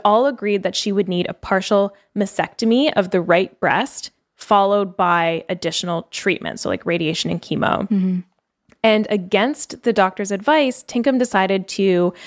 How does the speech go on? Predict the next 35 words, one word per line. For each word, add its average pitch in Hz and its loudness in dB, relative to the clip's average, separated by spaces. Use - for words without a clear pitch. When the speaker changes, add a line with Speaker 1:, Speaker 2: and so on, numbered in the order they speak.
Speaker 1:
forego 277 2
medical 196 0
treatment - -6
completely 202 -2
and 190 -2
instead 175 0
heal 160 -2
herself, - -6
keeping 202 -2
in 180 0
mind 160 0
the 165 -2
teachings - -4
from - -4
The - -8
Secret. - -4
So 220 2
I 226 4
watched 220 0
the 311 -6
clip, - -4
which 208 -4
is 190 -6
available 180 -2
on 196 0
YouTube - -6
and 175 -6
also 165 -4
in 175 -2
our 175 -2
references. - -4
And 240 2
Oprah 262 2
said, 202 -2
quote, - -2